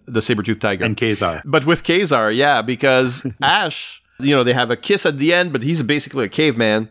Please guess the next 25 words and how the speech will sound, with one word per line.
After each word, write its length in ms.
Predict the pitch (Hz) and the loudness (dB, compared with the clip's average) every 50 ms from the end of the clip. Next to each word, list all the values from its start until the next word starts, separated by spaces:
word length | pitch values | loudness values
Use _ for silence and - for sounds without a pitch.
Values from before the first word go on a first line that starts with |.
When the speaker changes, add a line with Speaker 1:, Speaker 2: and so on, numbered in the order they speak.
| _ - | _ -8
Speaker 1:
She 160 | 139 - 196 | -4 -2 -2
kisses 360 | 175 - 311 - - 339 247 254 | 0 0 0 0 0 0 0 0
him 80 | 247 220 | 0 0
'cause 140 | 220 170 | 0 -2
she 120 | - - 165 | -2 -4 -4
sees 240 | - - 214 196 196 | -4 -2 -2 -2 0
in 80 | 180 | 0
the 60 | 160 147 | 0 2
mirror 380 | 147 160 175 175 170 165 165 156 | 2 2 2 4 4 2 2 0
his 200 | 175 147 127 - - - | 0 -2 -2 -2 -2 -2
other 220 | 170 156 160 151 | -2 0 -2 -4
self, 600 | 135 - - 156 147 139 113 98 92 - - - - - - - - - - | -4 -4 -2 0 0 0 0 -4 -8 -12 -20 -20 -20 -20 -20 -20 -20 -20 -6
who 240 | - 131 127 127 131 | -2 0 2 4 4
is, 360 | 131 123 123 120 117 110 - - - | 6 6 4 4 2 0 -4 -6 -6
I 80 | 123 127 | -4 -2
guess, 200 | 123 123 - 143 | -2 0 0 0
a 80 | 123 | 2
handsome 420 | 110 131 123 123 120 - 131 123 117 | 2 2 2 2 0 -2 -2 -2 0
guy 200 | 113 110 110 110 | 0 0 0 0
in 120 | 113 110 | -2 -4
the 100 | 110 110 | -6 -6
contemporary 540 | 107 - 113 110 160 156 175 151 123 113 110 | -6 -6 -4 -2 -2 0 2 0 0 2 2
era. 280 | 107 107 110 113 113 - - - - - - - - - - - | 2 2 2 2 0 -2 -10 -20 -20 -20 -20 -20 -20 -20 -14 -10
Spoiler 460 | 113 - - 156 156 170 196 170 135 | -10 -4 0 2 2 2 2 0 0
here, 440 | 120 120 120 120 123 131 139 170 - | 2 2 2 2 2 0 0 -4 -12